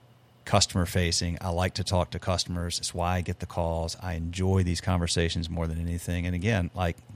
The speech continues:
I mean, it's, it's every, every podcast is a, is a starfish. I mean, it's a way to,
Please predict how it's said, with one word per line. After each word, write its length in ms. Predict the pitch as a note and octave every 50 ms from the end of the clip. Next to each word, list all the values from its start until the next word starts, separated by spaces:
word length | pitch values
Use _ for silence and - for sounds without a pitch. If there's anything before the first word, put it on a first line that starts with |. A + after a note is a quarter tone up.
| - -
I 40 | -
mean, 160 | F2+ F2+ F2
it's, 220 | D#2+ - - - - - -
it's 160 | - - - - -
every, 280 | - F#2 F#2+ G2 F#2+ F#2 - - - - - - -
every 180 | - G2 A2 B2+
podcast 600 | - C3 C#3 C#3+ C#3+ C3+ - A#2 G#2+ G2+ G2 -
is 80 | - F#2
a, 240 | F#2+ F#2+ F#2 F2+ -
is 120 | - G2+
a 80 | G2+ G2
starfish. 520 | - - A2+ A#2+ A#2+ - - F2+ E2 -
I 60 | - F#2
mean, 220 | F#2+ F#2 F#2 F2+ - - - - - - - - - - -
it's 160 | - - -
a 40 | A2
way 220 | F#2+ G2+ G#2+ G#2+ A2
to, 300 | G#2 G#2 G2+ G2+ G2